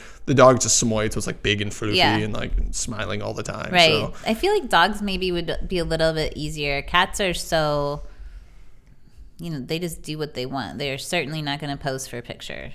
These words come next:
Speaker 2: So unless you
Speaker 1: <laughs> You have to catch 'em at the right, right
Speaker 2: Yeah.
Speaker 1: moment.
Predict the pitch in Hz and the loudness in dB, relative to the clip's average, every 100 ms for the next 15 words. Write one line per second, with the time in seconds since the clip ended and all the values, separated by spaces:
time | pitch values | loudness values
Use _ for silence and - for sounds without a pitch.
0 | 143 - 135 127 123 143 - 147 156 - | -12 -10 -6 -4 -6 -10 -12 -12 -6 2
1 | - - - - - - - - 208 - | 4 4 0 -4 -12 -14 -12 -6 -6 4
2 | 156 165 - 190 147 147 123 123 117 117 | 10 10 10 8 10 8 8 10 12 10
3 | - 123 120 120 - 151 107 151 | 8 6 8 6 6 4 2 -2